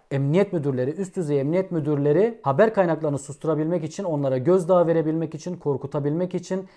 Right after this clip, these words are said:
"Ensenizdeyiz, takip ediyoruz, köstebekleri yakalayacağız ve gereğini yapacağız,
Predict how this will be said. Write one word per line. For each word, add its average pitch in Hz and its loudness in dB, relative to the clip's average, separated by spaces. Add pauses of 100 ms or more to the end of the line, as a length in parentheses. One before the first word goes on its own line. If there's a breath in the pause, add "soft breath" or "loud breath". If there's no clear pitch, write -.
(240 loud breath)
"Ensenizdeyiz, 151 -2
takip 123 -2
ediyoruz, 170 0
köstebekleri 147 0
yakalayacağız 160 -2
ve 151 0
gereğini 139 0
yapacağız, 170 0